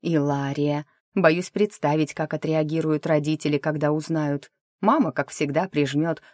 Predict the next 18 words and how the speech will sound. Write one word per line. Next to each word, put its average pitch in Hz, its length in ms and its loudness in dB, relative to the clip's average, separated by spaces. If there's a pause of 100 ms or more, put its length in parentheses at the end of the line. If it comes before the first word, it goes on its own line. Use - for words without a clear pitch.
тонкие 165 520 2
изящные 156 480 0
пальчики 151 480 -2
ко 151 180 -2
рту 277 320 2 (240)
и 180 100 0
застынет 208 580 2
в 156 80 -4
немом 147 380 2
изумлении. 143 760 2 (400)
Папа, 254 320 2
скорее 175 440 0
всего, 151 460 -2 (220)
будет 147 320 0
молчать, 165 600 -6 (160)
нависнув 151 520 0
грозовой 151 480 0
тучей. 143 580 -2